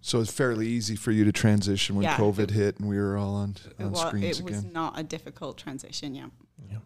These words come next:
Speaker 3: Made it a lot easier, I'm sure, for a lot of folks.
Speaker 2: I
Speaker 3: They only
Speaker 2: think
Speaker 3: had to dress up on the top part, right?
Speaker 2: Right. <laughs> At least we're hoping they're dressed on the top part.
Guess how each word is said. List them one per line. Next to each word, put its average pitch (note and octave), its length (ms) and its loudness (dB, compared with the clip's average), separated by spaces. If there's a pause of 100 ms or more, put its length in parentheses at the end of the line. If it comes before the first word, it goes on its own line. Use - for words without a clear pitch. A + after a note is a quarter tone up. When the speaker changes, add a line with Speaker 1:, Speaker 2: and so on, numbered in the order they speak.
(920)
Speaker 3:
Made B2+ 100 2
it A#2 60 4
a G#2+ 40 4
lot G#2 200 2
easier, G#2 360 2
I'm G2+ 120 0
sure, G2+ 240 -2
for G2 340 -2
a G2+ 80 0
lot G2 160 0
of F#2+ 100 -4
folks. - 520 -2 (600)
Speaker 2:
I - 100 0
Speaker 3:
They B2+ 80 6
only C3+ 160 6
Speaker 2:
think B2+ 40 8
Speaker 3:
had C3 80 4
to B2+ 120 4
dress A#2+ 380 4
up B2 160 2
on A#2+ 120 2
the A2+ 100 0
top C3+ 240 0
part, G#2+ 240 -2
right? - 240 6
Speaker 2:
Right. - 560 6
<laughs> - 240 2
At - 240 6
least A4+ 220 8
we're A4+ 100 10
hoping A4+ 520 10
they're E4 120 4
dressed B3+ 320 8
on D4+ 120 12
the G3+ 120 2
top G#3 220 6
part. - 800 4